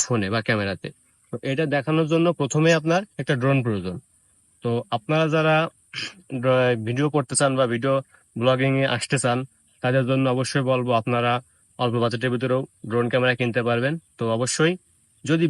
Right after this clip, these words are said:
ভিডিও করার ইচ্ছা থাকে বা এখানে আসার নিয়ত থাকে আপনাদের, অবশ্যই আপনাদের আগে একটা ড্রোন প্রয়োজন। তো এরপর শুধু ড্রোন না, আমাদের আরো অনেক ডিভাইস আছে, আহ, iPhone আছে, আমরা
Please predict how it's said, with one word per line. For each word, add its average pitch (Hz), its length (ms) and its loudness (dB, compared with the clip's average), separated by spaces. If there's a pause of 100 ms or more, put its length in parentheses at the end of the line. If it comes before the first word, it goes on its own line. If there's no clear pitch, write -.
ভিডিও 135 280 2
করার 156 200 2
ইচ্ছা - 260 -4
থাকে 107 240 -2
বা 120 60 0 (100)
এখানে 131 240 0 (540)
আসার 131 300 0 (500)
নিয়ত 139 260 2
থাকে 117 220 -2
আপনাদের, 120 320 -2 (120)
অবশ্যই 131 340 -2
আপনাদের 127 320 -2
আগে 165 120 -2 (380)
একটা 117 200 -4
ড্রোন 127 200 2 (640)
প্রয়োজন। 101 320 0 (880)
তো 117 80 -4 (320)
এরপর 151 260 0 (100)
শুধু 170 240 0
ড্রোন 151 240 4
না, 131 60 2 (100)
আমাদের 131 220 0 (100)
আরো 131 140 2 (280)
অনেক 127 160 0 (100)
ডিভাইস 123 320 2
আছে, 120 200 -2
আহ, 120 800 -4
iPhone 127 280 -2
আছে, - 200 -4
আমরা 120 160 0